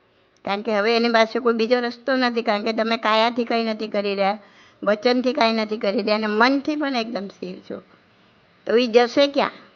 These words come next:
તો કે તમારા શરીર પર કોઈ પણ રૂપે, સંવેદના રૂપે પ્રગટ થશે. કાં તો રાગનો કર્મ આવ્યો હશે, તો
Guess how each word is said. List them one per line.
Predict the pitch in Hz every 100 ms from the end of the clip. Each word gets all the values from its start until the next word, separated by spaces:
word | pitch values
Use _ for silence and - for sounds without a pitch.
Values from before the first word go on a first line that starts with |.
| _ _ _ _ _ _ _ _ _
તો | 262
કે | 247
તમારા | 247 247 262
શરીર | 254 247 254 262
પર | 269 247
કોઈ | 254 269
પણ | - 302 269
રૂપે, | 233 214
સંવેદના | - 226 254 247 220 220
રૂપે | 202 233
પ્રગટ | 262 214 240 240 -
થશે. | 233 - - - - _ _ _ _ -
કાં | 202 220
તો | 233 226 226 - - _ _ _ _ _ _ _ _ -
રાગનો | 226 247 262 254
કર્મ | 226 208 202
આવ્યો | 190 185 180
હશે, | 190 175 196
તો | 202 208 214